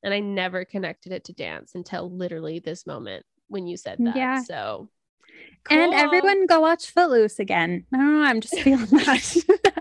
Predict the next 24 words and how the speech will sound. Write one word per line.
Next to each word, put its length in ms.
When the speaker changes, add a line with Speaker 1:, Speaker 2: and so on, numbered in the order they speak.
Speaker 1:
<laughs> 920
Speaker 2:
And 140
if 120
you 240
wanna 300
know 140
a 40
fun 240
fact 280
about 240
Footloose, 440
my 160
dad 360
is 120
actually 340
an 60
extra 440
in 80
the 100
original 420
with 140
Kevin 240
Bacon. 480
So 480